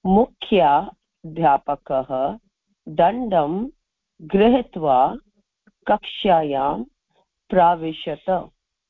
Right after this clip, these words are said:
Speaker 1: Uh,
Speaker 2: तो
Speaker 1: therefore,
Speaker 2: कक्ष्यां,
Speaker 1: the principal
Speaker 2: कक्ष्यां, कक्ष्यां,
Speaker 1: कक्ष्यां।
Speaker 2: अत्र कक्ष्यायाम् आसीत्, परन्तु अत्र कक्ष्यां।
Speaker 1: कक्ष्यां।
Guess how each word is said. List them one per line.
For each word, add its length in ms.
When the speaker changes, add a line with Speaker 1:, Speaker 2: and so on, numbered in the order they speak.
Speaker 1:
Uh, 60
Speaker 2:
तो 340
Speaker 1:
therefore, 220
Speaker 2:
कक्ष्यां, 720
Speaker 1:
the 120
principal 460
Speaker 2:
कक्ष्यां, 880
कक्ष्यां, 680
Speaker 1:
कक्ष्यां। 240
Speaker 2:
अत्र 220
कक्ष्यायाम् 1000
आसीत्, 460
परन्तु 380
अत्र 340
कक्ष्यां। 960
Speaker 1:
कक्ष्यां। 840